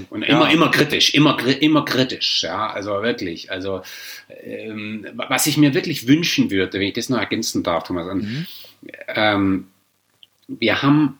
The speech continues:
Speaker 1: im H R ganz oft so, man nennt es in der Psychologie einen Groupthink-Effekt, ja. Also wir haben so eine Projektgruppe und dann entwickeln wir was Schönes,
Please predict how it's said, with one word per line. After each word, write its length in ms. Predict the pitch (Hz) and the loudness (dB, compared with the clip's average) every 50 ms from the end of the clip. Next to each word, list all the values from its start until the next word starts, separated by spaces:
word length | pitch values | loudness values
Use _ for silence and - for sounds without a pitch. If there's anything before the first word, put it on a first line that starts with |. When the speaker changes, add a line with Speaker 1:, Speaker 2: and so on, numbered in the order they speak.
| _ | _
Speaker 1:
im 220 | - 117 113 - - | -2 -2 0 0 2
H 100 | 110 107 | 0 0
R 200 | - 110 120 123 | 0 0 -2 0
ganz 240 | - 117 113 - - | 0 0 -2 -2 -4
oft 200 | 120 117 - - | -8 -8 -6 -2
so, 300 | - 120 110 101 98 - | -2 0 0 -2 -4 -6
man 140 | - - 107 | -4 0 2
nennt 100 | 120 131 | 2 2
es 140 | 135 - 123 | 2 2 0
in 60 | 113 | 0
der 40 | - | 0
Psychologie 540 | - - 110 - 113 107 101 - 110 107 | -2 -6 -4 -2 -2 -2 -2 -2 0 0
einen 80 | 104 98 | 0 -2
Groupthink-Effekt, 1400 | - - - 110 113 117 117 - - - 98 80 76 78 - - - - - - - - - - - - - - | -2 2 4 6 6 4 4 0 -4 0 0 0 0 -2 -6 -8 -8 -8 -6 -8 -8 -10 -12 -16 -16 -16 -10 -6
ja. 280 | - 92 131 175 185 - - - - - - - | -4 -2 -2 -2 -4 -6 -12 -12 -12 -12 -10 -6
Also 260 | - 120 123 127 123 117 | -2 0 2 2 2 2
wir 140 | 131 131 | 2 2
haben 80 | 147 175 | 2 0
so 100 | 170 - | 0 0
eine 120 | 104 - | -2 -2
Projektgruppe 800 | - - - 156 180 - - - - 220 226 - 220 226 226 208 | -2 -2 0 0 0 0 -2 -4 -4 -2 0 0 0 2 2 0
und 100 | 139 113 | 0 0
dann 80 | 110 113 | 0 0
entwickeln 440 | 104 107 104 - 143 147 - 190 185 | 0 0 -2 -2 -2 -2 -2 -2 -2
wir 120 | 185 175 | -2 -2
was 160 | 180 180 - | -2 -2 0
Schönes, 640 | - - 196 185 180 185 185 190 190 190 - - - | 0 0 2 2 0 2 0 0 -2 -2 -4 -6 -6